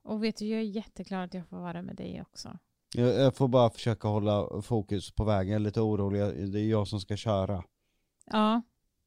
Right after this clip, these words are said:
Speaker 1: jag får ju inte köra.
Speaker 2: Nej, så där på det också.
Speaker 1: Men det kommer gå bra.
Speaker 2: Vi gör det tillsammans.
Speaker 1: Det gör vi verkligen.
Speaker 2: Oavsett hur det slutar så har vi ändå gjort det tillsammans och försökt. Och ska
Speaker 1: Vi
Speaker 2: vara
Speaker 1: är i
Speaker 2: stolta
Speaker 1: det,
Speaker 2: oavsett.
Speaker 1: ja,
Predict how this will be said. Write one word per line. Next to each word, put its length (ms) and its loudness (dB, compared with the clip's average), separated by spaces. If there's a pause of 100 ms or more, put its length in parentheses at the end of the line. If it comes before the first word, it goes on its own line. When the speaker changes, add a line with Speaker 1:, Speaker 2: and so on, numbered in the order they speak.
(120)
Speaker 1:
jag 200 2
får 140 2
ju 60 2
inte 160 -2
köra. 360 -8 (100)
Speaker 2:
Nej, 380 2 (300)
så 180 -2
där 320 4
på 360 2
det 140 0
också. 380 -8 (420)
Speaker 1:
Men 180 -2
det 80 0
kommer 260 -4
gå 140 -8
bra. 260 -14 (880)
Speaker 2:
Vi 120 2
gör 180 6
det 100 -4
tillsammans. 680 -4
Speaker 1:
Det 100 -2
gör 120 2
vi 100 -2
verkligen. 380 -4 (140)
Speaker 2:
Oavsett 600 2 (160)
hur 140 0
det 120 0
slutar 720 -2
så 160 -4
har 60 2
vi 100 0
ändå 220 -2
gjort 220 -2
det 60 -10
tillsammans 840 -6
och 200 -6
försökt. 460 -8 (840)
Och 140 -2
ska 140 -2
Speaker 1:
Vi 40 4
Speaker 2:
vara 100 2
Speaker 1:
är 280 6
i 100 0
Speaker 2:
stolta 200 4
Speaker 1:
det, 60 2
Speaker 2:
oavsett. 320 -2
Speaker 1:
ja, 300 0